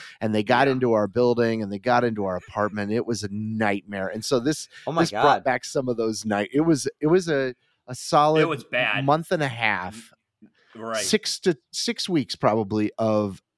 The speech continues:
Speaker 1: of dealing with rats getting into our place. It was a nightmare. And,
Speaker 2: Yeah,
Speaker 1: um,
Speaker 2: Matt and I,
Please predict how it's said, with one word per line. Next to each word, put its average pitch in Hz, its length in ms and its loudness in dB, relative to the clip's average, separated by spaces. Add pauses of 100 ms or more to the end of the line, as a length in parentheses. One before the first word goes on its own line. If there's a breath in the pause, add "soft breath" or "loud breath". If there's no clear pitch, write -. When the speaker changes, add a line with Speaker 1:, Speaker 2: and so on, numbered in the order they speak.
(160)
Speaker 1:
of 110 380 0 (400)
dealing 113 320 0
with 101 160 -8
rats 98 400 -2
getting 92 240 -4
into 90 200 -8
our 80 120 -8
place. - 340 -8
It 131 120 -2
was 139 320 2 (520)
a 113 80 0
nightmare. 95 800 -4 (580 loud breath)
And, - 240 0
Speaker 2:
Yeah, 151 100 4 (220)
Speaker 1:
um, 98 60 0
Speaker 2:
Matt 180 200 4
and 175 100 -2
I, 170 280 0